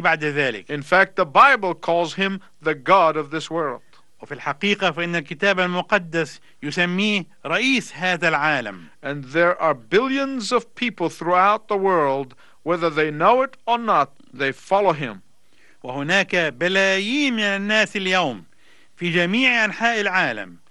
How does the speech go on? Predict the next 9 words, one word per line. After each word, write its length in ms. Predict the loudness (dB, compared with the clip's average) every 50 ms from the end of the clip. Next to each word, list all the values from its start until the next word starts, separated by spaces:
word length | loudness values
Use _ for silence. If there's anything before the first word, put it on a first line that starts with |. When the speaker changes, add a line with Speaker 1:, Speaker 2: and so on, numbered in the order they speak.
| -20 -20 -20 -20 -20 -14 -10
Speaker 1:
الذين 440 | -6 -2 -2 -2 -2 0 -2 0 0
يتبعون 560 | 2 0 0 0 0 0 0 0 0 0 0
الشيطان، 760 | -2 -2 -2 -2 -2 -2 0 0 0 0 0 -2 -6 -10 -16 -20 -20 -20 -20 -20 -20 -20 -20 -14
سواء 600 | -6 -2 0 2 2 4 2 2 0 0 -2 -2
كانوا 420 | -2 -2 -2 -2 0 0 0 -2 -4
يدركون 540 | -4 -4 -4 -4 -4 -4 -4 -2 -2 0
ذلك 500 | -2 -2 0 0 0 0 0 -2 -2 -2
أم 280 | -2 -2 0 -2 -2 -2
لا. 320 | -2 -2 -2 -2 -4 -6